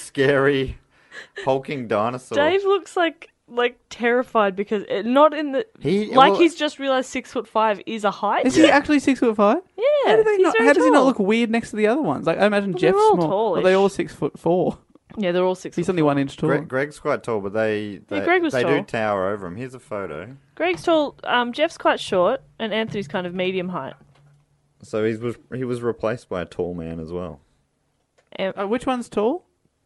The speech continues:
Speaker 1: The, the one who's clearly taller than the others.
Speaker 3: Oh, but what, what's his name?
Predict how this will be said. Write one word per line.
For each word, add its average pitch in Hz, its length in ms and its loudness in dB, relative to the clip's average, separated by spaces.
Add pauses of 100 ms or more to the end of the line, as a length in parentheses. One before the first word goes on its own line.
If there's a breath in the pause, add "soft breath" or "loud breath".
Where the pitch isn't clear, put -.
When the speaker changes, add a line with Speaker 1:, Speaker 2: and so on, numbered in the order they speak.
(960)
Speaker 1:
The, 147 140 -2 (240)
the 151 200 -2
one 175 200 -4
who's 170 180 -8
clearly 156 400 -6
taller 151 420 -2
than 139 180 -8
the 139 120 -8
others. 147 340 -6
Speaker 3:
Oh, 220 140 4
but 208 100 6
what, 208 180 2
what's 226 140 2
his 226 100 -4
name? 247 220 -4